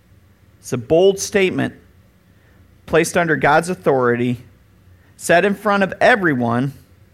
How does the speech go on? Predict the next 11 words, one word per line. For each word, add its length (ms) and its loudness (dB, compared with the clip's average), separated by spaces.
Jesus, 420 -4
in 100 0
a 40 -2
sense, 600 -2
is 180 -6
drawing 500 2
a 60 0
line 380 0
in 100 -2
the 60 -4
sand. 500 -2